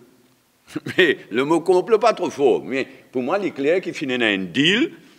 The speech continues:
finit un complot, qui finit une vol Sobrino lui-même, naturellement, mais Pravin Jagnat et l'icac.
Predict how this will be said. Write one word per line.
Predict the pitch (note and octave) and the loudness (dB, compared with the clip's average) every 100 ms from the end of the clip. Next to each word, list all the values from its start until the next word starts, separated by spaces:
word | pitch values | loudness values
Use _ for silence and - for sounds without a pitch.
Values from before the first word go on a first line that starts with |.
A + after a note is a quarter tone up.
| _ _ _ | _ _ _
finit | C#3+ C3+ C#3+ | 0 2 4
un | C3 A2+ F2 - - A#2+ G#2 | 4 2 -2 -8 -4 -2 -2
complot, | - C#3+ B2 - B2 D#3 A#3 - - - _ _ _ | -2 0 2 0 2 4 2 -4 -20 -20 _ _ _
qui | - D3 | -2 -2
finit | D3 C3+ C#3 | 0 0 0
une | |
vol | A#2 C3+ A2+ | 2 2 2
Sobrino | - C#3 C3 A#2+ C#3 | 2 2 4 2 2
lui-même, | A2 B2+ | 2 2
naturellement, | C#3 B2+ - D#2 A2 A#3 | 2 -2 -2 -2 2 2
mais | F#3 D#3 | 2 -2
Pravin | F3 G#3+ A3 A3 | 4 4 4 4
Jagnat | F#3 - B2 G#3 - - - _ _ _ _ _ _ | 4 4 2 0 -2 -16 -20 _ _ _ _ _ _
et | D#3+ F3+ G3 G3 - - - _ _ _ _ _ | 2 4 4 0 -8 -20 -20 _ _ _ _ _
l'icac. | A2+ D3 C#3+ G#2+ - | -4 -2 0 0 -2